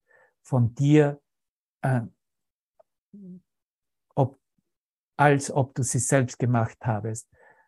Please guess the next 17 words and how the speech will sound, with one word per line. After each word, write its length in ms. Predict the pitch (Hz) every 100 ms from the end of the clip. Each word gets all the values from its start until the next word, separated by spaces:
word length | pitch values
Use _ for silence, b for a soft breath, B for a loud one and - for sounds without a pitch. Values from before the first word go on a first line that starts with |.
| b
Noch 400 | 131 151 175 -
wird 300 | 175 170 -
dir 160 | 170 -
klar, 580 | - 156 156 107 107 - _ _ _ _ _ _
dass 160 | 135 -
die 140 | 120
Gefühle, 880 | 139 127 - 180 196 175 - - 120 _ _ _ _ _
die 100 | 135
Emotionen, 920 | 127 131 - - 160 180 175 117 110 -
die 120 | 127
der 220 | 135 131
Traum 440 | - 123 135 170 156
hervorruft, 920 | 147 - 156 170 180 123 110 - - _ _ _
von 380 | - 135 117 110 -
dir 260 | 180 170
kommen 480 | 123 - 135 123 117
müssen. 600 | 117 107 - 123 117 113